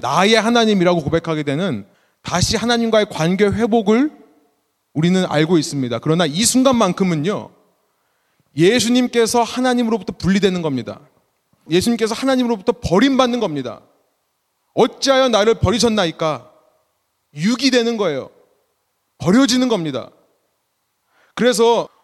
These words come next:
성경에서 유일하게, 마태복음에서 유일하게 예수님께서 하나님을 가리켜서 아버지라고 하지 않고 "My God, 나의 하나님이라고" 외치고 있는 장면이에요. 버림받은 겁니다.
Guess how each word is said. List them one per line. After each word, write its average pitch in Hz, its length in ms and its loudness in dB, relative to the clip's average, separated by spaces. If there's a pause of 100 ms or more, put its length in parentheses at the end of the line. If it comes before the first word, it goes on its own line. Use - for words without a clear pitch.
(180)
성경에서 269 540 -2
유일하게, 214 720 0 (380)
마태복음에서 226 600 -2
유일하게 202 460 -2
예수님께서 214 540 -2
하나님을 311 440 -2
가리켜서 196 600 -4 (300)
아버지라고 220 760 2
하지 190 220 -4
않고 131 460 -8 (280)
"My 127 260 -2
God, 104 280 -12 (580)
나의 156 300 -2
하나님이라고" 180 720 -4
외치고 139 340 -6
있는 127 160 -8
장면이에요. 123 540 -14 (680)
버림받은 247 500 2
겁니다. 139 460 -4